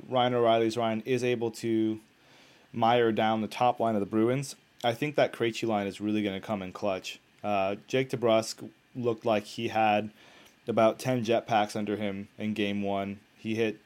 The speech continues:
uh, one, if not two posts, or he hit a post, and I think he whiffed on a shot. Sorry, excuse me. Um, and I,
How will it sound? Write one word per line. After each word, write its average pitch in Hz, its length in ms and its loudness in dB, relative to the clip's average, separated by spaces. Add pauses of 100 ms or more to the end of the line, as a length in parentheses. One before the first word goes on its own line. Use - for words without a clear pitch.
(160)
uh, 95 580 -4 (180)
one, 135 440 -2
if 131 100 -6
not 113 340 -2
two 123 220 -4
posts, 110 460 -4
or 107 120 -2
he 113 140 0
hit 127 140 0
a 131 40 -2
post, 131 480 0
and 107 80 -4
I 107 80 -2
think 107 200 -6
he 104 220 -4
whiffed 110 360 -4
on 104 100 -2
a 90 60 -6
shot. 95 460 -2
Sorry, 82 240 -10
excuse - 320 -14
me. 127 140 -8 (500)
Um, 90 460 2 (1400)
and 120 160 0
I, 127 160 6